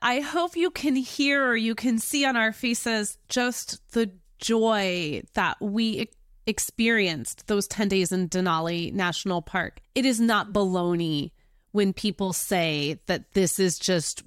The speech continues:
one of the greatest places that they have ever been to. It really, really, truly is. And it makes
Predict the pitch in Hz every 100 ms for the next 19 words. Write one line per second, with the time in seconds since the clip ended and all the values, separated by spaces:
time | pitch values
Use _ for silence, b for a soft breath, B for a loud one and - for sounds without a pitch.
0 | - 190 185 190 180 165 180 170 160 156
1 | - 170 151 170 151 160 156 165 151 156
2 | 147 160 147 160 156 180 - 220 - 202
3 | 202 233 214 196 185 175 165 190 180 175
4 | 170 - 180 160 160 - 175 160 - 185
5 | 175 B B B B - 226 202 196 202
6 | 196 208 208 - -